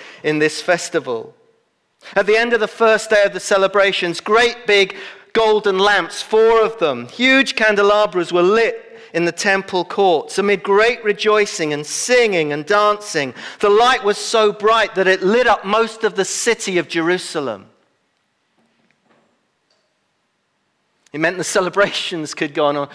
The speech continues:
all night. Looking back to when God had led them with that pillar of fire. And the Old Testament is littered with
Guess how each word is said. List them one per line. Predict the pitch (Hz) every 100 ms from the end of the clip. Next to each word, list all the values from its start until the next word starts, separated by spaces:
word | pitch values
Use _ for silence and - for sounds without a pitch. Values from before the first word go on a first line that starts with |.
| -
all | 156 165
night. | 180 214 208 - _ _ _ _ _ _ _ _ _ _ _ _ _ _ _ _ _ _ _ _ _ _ _ _ _ _ _ _ _ _ _ _ _ _ _ _ _ _ _ _
Looking | 127 151 165 156
back | 165 147 113 - - _ _
to | -
when | 131 127
God | 123 139
had | 151 143
led | 127 113
them | - - 113 _ _ _ _ _ _ _ _
with | 113 107
that | 110 -
pillar | 123 113 113
of | 107
fire. | - 117 104 92 92 - _ _ _ _ _ _ _ _ _ _ _ _ _ _ _ _ _ _ _ _ _ _ _ _ _ _ _ _ _ _ _ _ _ _ _ _ _ _ _
And | 120
the | 143
Old | 156
Testament | 156 170 170 - 127 113 98 _ _ _
is | 113 107
littered | 135 151 - 117
with | 101 113 110